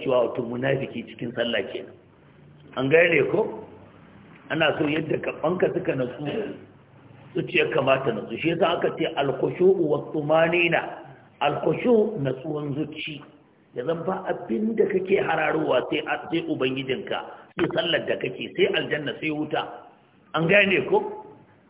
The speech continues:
Wannan al-khushu'. Al-tumanina kuma natsuwan gabbai, babu sosososhe, babu waige-waige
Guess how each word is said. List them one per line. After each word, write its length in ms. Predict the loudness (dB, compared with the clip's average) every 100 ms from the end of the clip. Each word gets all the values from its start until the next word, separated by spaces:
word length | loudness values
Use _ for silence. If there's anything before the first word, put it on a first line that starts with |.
| _ _ _ _ _ _ _
Wannan 300 | -6 -2 -2
al-khushu'. 540 | -2 -2 -2 -2 -2 -4 -6 -4
Al-tumanina 960 | -4 -4 -2 2 2 4 4 6 4
kuma 200 | 2 0
natsuwan 440 | 0 -2 2 2 2
gabbai, 400 | -2 -2 -4 -2
babu 360 | 2 2 0
sosososhe, 840 | -4 -6 -6 -6 -4 -6 -4 -4 0
babu 360 | 2 2 0
waige-waige 800 | -2 -2 -2 -2 -2 -4 -6 -6